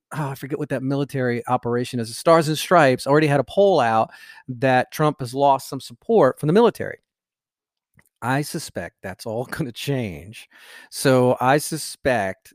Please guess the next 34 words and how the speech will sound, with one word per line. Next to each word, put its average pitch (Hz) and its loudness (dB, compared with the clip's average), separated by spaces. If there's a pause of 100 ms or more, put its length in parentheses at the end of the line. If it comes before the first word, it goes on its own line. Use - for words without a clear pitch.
that 110 -4 (100)
you're 127 -6
going 143 0
to 143 -4
start - 0
seeing 120 -4
that 127 0
that's 135 0
gonna 165 -2
go 156 4
away 113 2 (300)
because 127 -8
the 131 -4
polling's 147 0
gonna 139 -4
show 123 -2
that 107 -6
the 120 -10
military 117 -4
backs 101 -6
the - -20
president. 95 -10 (1200)
<sighs> 151 -2 (680)
Now, 123 0 (160)
now 131 0
that 180 4
Labor 202 4
Day's 190 0
over, 113 -2 (200)
you 107 -10
can 120 -6
expect - -10 (240)
a 107 -6
lot 120 0